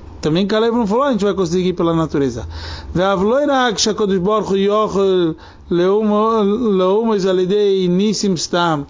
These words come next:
E não é que Deus vai conseguir através de um milagre simples. Elo haloi nale, a gente vai subir, afilo bashomaim. Mesmo nos céus a gente consegue subir. Viu?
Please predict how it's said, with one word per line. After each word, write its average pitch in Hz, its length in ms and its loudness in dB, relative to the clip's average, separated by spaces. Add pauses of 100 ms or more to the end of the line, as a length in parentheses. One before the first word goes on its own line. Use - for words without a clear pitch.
(320)
E 160 40 0
não 165 140 2
é 247 80 0
que 254 220 0
Deus 220 260 2
vai 208 140 0
conseguir 196 320 -2
através 196 400 0
de 190 80 0
um - 20 2
milagre 185 460 2
simples. 147 520 -2
Elo 214 460 0 (340)
haloi 214 560 0
nale, 214 340 2
a 233 200 2
gente 196 140 -2
vai 214 100 0
subir, 202 420 0
afilo 240 460 0
bashomaim. 262 880 0 (480)
Mesmo 262 400 2
nos 269 200 2
céus 277 280 0
a 262 60 2
gente 196 160 -2
consegue 185 360 0
subir. 165 420 0
Viu? 247 640 2